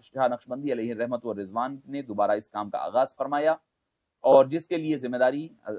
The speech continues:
एक कमेटी बनाई गई, जिसकी निगरानी उम्दतुल मुहद्दिसीन शेखुल हदीस ख्वाजा शरीफ साहब अलैहि रहमत व रिजवान के जिम्मे दी गई,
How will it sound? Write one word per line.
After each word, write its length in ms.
एक 180
कमेटी 320
बनाई 320
गई, 160
जिसकी 280
निगरानी 380
उम्दतुल 400
मुहद्दिसीन 500
शेखुल 360
हदीस 300
ख्वाजा 480
शरीफ 260
साहब 220
अलैहि 200
रहमत 280
व 100
रिजवान 340
के 80
जिम्मे 260
दी 140
गई, 220